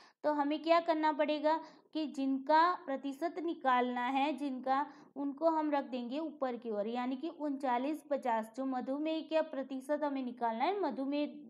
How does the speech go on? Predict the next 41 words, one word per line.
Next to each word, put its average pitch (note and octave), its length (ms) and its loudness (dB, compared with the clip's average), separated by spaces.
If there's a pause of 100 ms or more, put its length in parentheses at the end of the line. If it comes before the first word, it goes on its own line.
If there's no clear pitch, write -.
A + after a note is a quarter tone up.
(100)
वाले C4 300 2
दर्दी A#3 380 -2
के, G3+ 200 -10 (400)
तो C#4 60 -4
यहाँ C#4 360 0
पर D#4+ 120 4
हमने D4+ 260 0
क्या D4 220 2
किया, D4 320 2
उनको C#4 440 -2
ऊपर C4 300 -4
की C4 140 -6
ओर A#3+ 140 2
रख G#3+ 180 -2
दिया। G#3 260 -4
और A#3+ 60 2
टोटल D#4+ 540 2
जो D4+ 200 0
है D4+ 160 2
दर्दी, C4 440 -2 (280)
उसको C#4 300 -4
हम D#4 200 2
रख C#4+ 120 2
देंगे B3+ 340 -4
नीचे C4+ 320 -2
की B3 140 -8
ओर, G3+ 340 -6
तो B3+ 80 -4
दस C4 260 -4
हजार D4 300 8
तीन C#4+ 320 -4
सौ C4 160 -6
तीस, A3 380 -10 (340)
और C4 140 0
यहाँ C4 480 0
पर D#4 100 4
हम C#4+ 180 -2
कर B3+ 160 -2
देंगे A#3 520 -4
into B3 340 -8
हंड्रेड। G3 340 -6